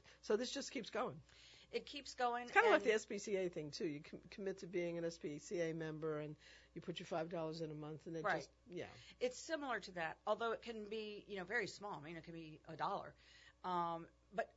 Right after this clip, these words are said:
Speaker 2: what I really love about the whole concept is that it has, the, the, its technology has wide appeal to younger people who, um, need to be cultivated as philanthropists. And this is,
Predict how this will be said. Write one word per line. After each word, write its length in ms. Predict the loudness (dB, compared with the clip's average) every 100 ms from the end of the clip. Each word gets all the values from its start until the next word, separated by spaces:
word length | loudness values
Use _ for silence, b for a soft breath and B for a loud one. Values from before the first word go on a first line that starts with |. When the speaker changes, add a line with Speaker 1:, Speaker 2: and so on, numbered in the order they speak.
| _
Speaker 2:
what 180 | -4 0
I 180 | 2 2
really 320 | 2 2 2
love 260 | 2 2 2
about 340 | -2 -2 -4
the 60 | -6
whole 160 | -10 -8
concept 560 | -6 -8 -6 -10 -8
is 120 | -10 -8
that 140 | -10 -4
it 180 | -4 -4 -6
has, 400 | -2 -2 -4 -10 -20 _ -16 -12
the, 80 | -12 -4
the, 120 | -4 -2
its 280 | -6 -6 -14 -16 -4
technology 840 | -4 -2 0 2 2 -2 -6 -6
has 420 | -6 -2 -2 -4 -14 -6
wide 380 | 0 2 0 -2
appeal 440 | -10 -10 -8 -8 -8
to 80 | -10
younger 560 | -10 -10 -10 -12 -12 -18 _
people 340 | -18 -16 -14 -14 -12
who, 340 | -10 -10 -14 B B B B B _ -6
um, 480 | -4 -4 -6 -10 -14 -20 -20 -14 -6
need 420 | -2 0 -2 -4
to 80 | -8
be 520 | -6 -6 -8 -10 -14 -18 _
cultivated 640 | -4 -4 -4 -6 -8 -8 -12 -10
as 200 | -8 -8 -10
philanthropists. 960 | -12 -10 -10 -12 -16 -18 -18 -20 -20 -20 -12
And 120 | -8 -8
this 140 | -8
is, 160 | -10